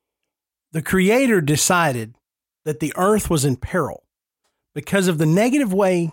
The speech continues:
people had come to treat each other. The people were frightened and began to pray. Now, Magizi, the eagle,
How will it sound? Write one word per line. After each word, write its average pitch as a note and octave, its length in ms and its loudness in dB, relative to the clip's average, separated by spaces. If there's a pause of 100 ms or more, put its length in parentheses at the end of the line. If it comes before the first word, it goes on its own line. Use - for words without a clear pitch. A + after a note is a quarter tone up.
(140)
people F3+ 260 -4
had D#3 180 0
come G3 280 -2
to D3 120 -8
treat F#3+ 400 -6
each B2+ 240 -14
other. E2 280 -16 (920)
The D3 80 -8
people D4 300 0
were D#3 160 2
frightened F3+ 500 0
and E3 100 0
began C#3+ 280 0
to B2+ 80 -4
pray. E3+ 520 -2 (920)
Now, F2+ 60 -16
Magizi, C#3+ 880 -2 (760)
the C#3 160 -10
eagle, D3 500 -4